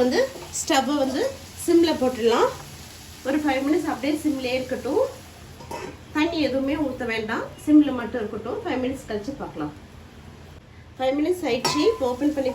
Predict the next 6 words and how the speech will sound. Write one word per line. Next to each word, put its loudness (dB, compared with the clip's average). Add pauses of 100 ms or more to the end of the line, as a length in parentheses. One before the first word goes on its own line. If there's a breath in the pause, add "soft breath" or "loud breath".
பார்க்கலாம். 4 (1700)
பாருங்க, 4 (120)
சூப்பரா 2 (720)
கீரையும் 4 (140)
எறாவும் 6
நல்லா 0